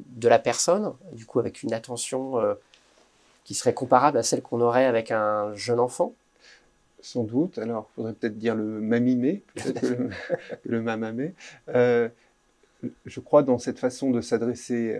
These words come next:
Speaker 2: à l'autre, au tout petit, peut-être effectivement, c'est juste, euh,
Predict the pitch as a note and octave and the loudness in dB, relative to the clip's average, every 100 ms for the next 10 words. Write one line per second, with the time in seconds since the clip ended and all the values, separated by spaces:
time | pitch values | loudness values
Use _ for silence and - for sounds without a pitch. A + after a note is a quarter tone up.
0 | - A2 A#2+ G#3+ A#3+ - B2+ A#2+ B2+ - | -6 0 4 4 2 -6 -6 -6 -6 -2
1 | A#2 - E3+ C4 C4 - A2 - A2+ - | -2 -2 4 4 4 -6 -6 -8 -12 -14
2 | - A2 B2 D#3+ - A2+ G#2+ D#3+ - - | -12 -8 -6 -6 -6 -8 -8 -12 -12 -8
3 | A2+ A2 | -8 -10